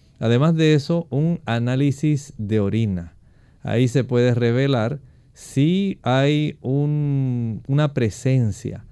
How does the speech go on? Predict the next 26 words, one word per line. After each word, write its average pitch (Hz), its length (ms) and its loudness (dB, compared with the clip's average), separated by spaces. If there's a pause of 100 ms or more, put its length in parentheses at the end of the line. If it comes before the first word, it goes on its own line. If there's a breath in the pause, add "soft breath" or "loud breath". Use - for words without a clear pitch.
(340 soft breath)
de 101 300 0
glucosa 127 760 0 (240)
en 101 200 -4
esa 113 440 -2
muestra 113 580 -2
que 107 160 -4
se 98 240 -4
ha 110 300 -2
analizado. 104 880 -4 (460 soft breath)
También 117 420 0
se 147 160 0
puede 135 340 2
detectar 131 560 -2
la 131 180 -2
cantidad 107 600 -2 (100)
de 104 440 -2
proteína 110 760 -2
que 104 200 -4
hay. 147 280 -2 (520 soft breath)
Ellos 110 340 0
lo 120 120 2
reportan 113 580 -2
casi 104 280 -4
siempre 107 420 -4
con 98 320 -4
crucecitas. - 1080 -6